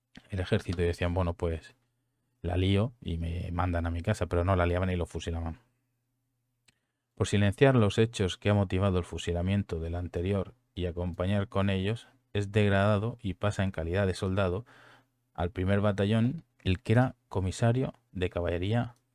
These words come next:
Mariano Job. Se hace constar en esta orden para el general conocimiento,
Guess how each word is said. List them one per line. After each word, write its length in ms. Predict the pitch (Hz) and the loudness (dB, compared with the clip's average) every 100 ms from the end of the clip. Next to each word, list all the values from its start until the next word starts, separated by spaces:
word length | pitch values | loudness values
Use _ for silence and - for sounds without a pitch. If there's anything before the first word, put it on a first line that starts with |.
| - | -8
Mariano 480 | 98 87 90 107 101 | -2 0 0 0 -2
Job. 260 | 87 90 - - _ _ _ _ - - - - | -2 -4 -6 -18 _ _ _ _ -20 -20 -20 -6
Se 140 | - | 0
hace 240 | 107 98 | 0 0
constar 540 | - 87 - 123 123 113 _ | -2 -4 -2 0 0 -2 _
en 120 | - 85 | -4 -2
esta 320 | 90 - 98 | -2 2 4
orden 360 | 104 90 85 | 6 4 0
para 220 | - 78 80 | -2 -2 -2
el 100 | - | -4
general 560 | - 80 85 95 104 | -6 -2 2 2 2
conocimiento, 800 | - 101 98 104 107 98 104 123 | 0 0 2 2 2 2 -2 -6